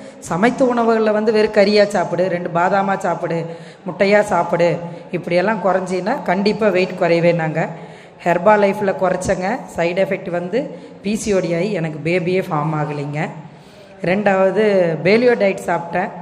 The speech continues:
எட்டு கிலோ வெயிட் ரெடியூஸ் ஆனேன். திரும்ப எத்தனை இறங்குன்னா அதுக்கு தகுந்த மாதிரி மறுபடி கெயின் ஆயிட்டேன்.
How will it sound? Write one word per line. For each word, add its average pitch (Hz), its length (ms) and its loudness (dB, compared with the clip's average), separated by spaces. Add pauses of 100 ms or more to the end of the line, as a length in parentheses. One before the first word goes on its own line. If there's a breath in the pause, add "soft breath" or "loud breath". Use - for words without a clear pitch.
(300 loud breath)
எட்டு 175 260 -2
கிலோ 202 220 0
வெயிட் 190 260 0
ரெடியூஸ் 185 320 -2
ஆனேன். 165 320 -2 (340 loud breath)
திரும்ப 277 340 6
எத்தனை 214 520 0
இறங்குன்னா 208 420 0 (140)
அதுக்கு 208 260 -2
தகுந்த 190 280 0
மாதிரி 208 240 -2
மறுபடி 170 280 -2
கெயின் 165 280 -2
ஆயிட்டேன். 156 340 -4